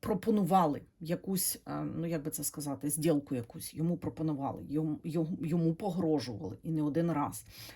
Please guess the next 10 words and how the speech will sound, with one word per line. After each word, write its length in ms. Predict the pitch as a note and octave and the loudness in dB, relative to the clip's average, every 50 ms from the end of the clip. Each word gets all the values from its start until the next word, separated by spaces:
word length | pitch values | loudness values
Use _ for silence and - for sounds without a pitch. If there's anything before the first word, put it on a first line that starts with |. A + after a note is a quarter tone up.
| - - | -12 -4
Тобто 380 | - F3+ E3 - - - B2 - - - - - | -2 -2 -2 -2 -4 -8 -8 -8 -10 -20 -14 -4
тут 260 | - A#3+ C4+ C#4 C4+ - - | 2 4 4 4 4 2 -8
влада, 540 | - D#3+ E3 E3+ E3+ F#3+ F#3+ F#3 G3+ G3+ - - _ _ _ - | -4 0 0 2 4 4 2 2 0 -4 -6 -12 _ _ _ -6
ем, 340 | D#3+ D#3 D3+ C#3+ D3+ D#3 E3 | -4 -2 -2 0 0 2 4
не 100 | G3 A#3 | 6 6
може 300 | A#3 G3 E3 C3+ - C#3 | 6 6 4 2 0 -2
йому 240 | C3 D3 C#3 C3 C3+ | -2 -2 -2 -2 -2
закрити. 380 | - B2+ - - A#2 A2+ D#3+ | -4 -6 -6 -6 -10 -6 0
Вона 180 | F3+ F#3+ A3 G#3+ | 0 2 2 4
безсильна. 580 | F3 - - - - G3+ F3 D3+ B2 G#2+ - | 4 6 6 6 8 6 4 4 2 2 -4